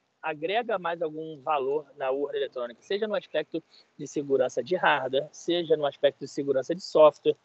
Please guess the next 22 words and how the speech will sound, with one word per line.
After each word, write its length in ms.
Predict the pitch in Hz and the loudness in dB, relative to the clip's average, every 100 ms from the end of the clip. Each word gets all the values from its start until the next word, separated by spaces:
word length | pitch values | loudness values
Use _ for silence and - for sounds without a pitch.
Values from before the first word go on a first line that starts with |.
| _ - _ | _ -20 _
seja 340 | - 196 190 | 4 6 4
na 140 | 175 160 | 2 2
usabilidade, 920 | 190 170 156 156 151 127 143 147 135 | 2 0 0 -2 -6 -4 -6 -6 -8
na 140 | 147 | -8
acessibilidade, 880 | 147 156 - 143 127 120 139 160 151 | -10 -12 -10 -8 -8 -2 0 0 0
que 100 | - | -4
é 40 | 131 | -2
uma, 140 | 135 - - | -4 -10 -2
é 100 | 127 | -2
um 200 | 127 123 | -2 -8
tema 420 | - 170 165 143 - _ _ _ _ | -2 0 0 -6 -12 _ _ _ _
que 160 | 135 123 | -10 -10
vem 340 | 113 156 190 185 - | 0 0 2 -4 -2
crescendo 560 | 160 - - 160 185 156 | 0 0 0 2 6 6
ao 60 | |
longo 240 | 139 139 135 | 4 0 -4
dos 240 | 117 117 | -6 -4
anos 320 | 143 165 139 | -4 -4 -4
e 80 | 135 | -4
a 40 | |
gente 220 | 120 147 - | -4 -12 -10
precisa 720 | 143 - 185 196 175 180 | -12 -10 -2 -2 2 0